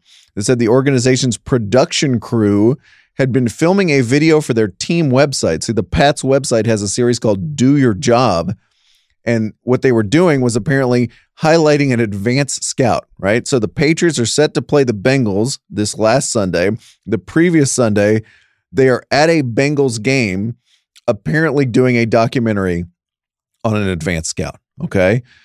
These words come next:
This, of course, could be read as a pre-planned excuse because in twenty fifteen, E S P N Seth Wickersham and Don Van Natta reported on a piece on Spygate and Deflategate, found that the Patriots reco-, had recorded forty games between <laughs> two thousand and two thousand seven,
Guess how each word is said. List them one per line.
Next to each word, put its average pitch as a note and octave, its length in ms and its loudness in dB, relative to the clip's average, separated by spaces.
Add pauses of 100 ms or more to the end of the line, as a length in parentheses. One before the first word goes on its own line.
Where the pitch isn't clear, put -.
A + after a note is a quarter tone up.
(420)
This, C#3+ 300 0
of D3+ 140 -2
course, E3 260 2
could D#3+ 240 -2
be D3+ 120 2
read B2+ 360 2
as B2+ 180 0
a C#3 80 2
pre-planned D#3+ 640 0
excuse G2 420 -4
because A2 280 -4
in B2 100 -2
twenty D3 240 0
fifteen, C#3 400 -2
E C3 80 2
S B2+ 140 0
P C#3+ 120 -2
N B2+ 80 0
Seth B2 280 -2
Wickersham B2 480 0
and G#2 120 -2
Don A#2 260 2
Van A2 300 0
Natta G#2+ 440 2
reported A2 420 0
on G#2 140 0
a G2 40 -2
piece A#2 400 -2 (540)
on G#2 140 -2
Spygate A#2+ 560 0
and G2+ 120 -2
Deflategate, G2+ 680 0 (400)
found B2+ 220 0
that A#2+ 40 2
the A#2 60 -2
Patriots C3 380 0
reco-, A#2+ 380 -2
had B2+ 140 2
recorded A#2+ 640 0
forty D3 400 -2
games B2 400 0
between A2+ 380 -4
<laughs> - 120 -12
two - 220 -2
thousand C3 420 2
and G#2 140 -6
two B2+ 100 -2
thousand A2 320 0
seven, F2+ 460 -2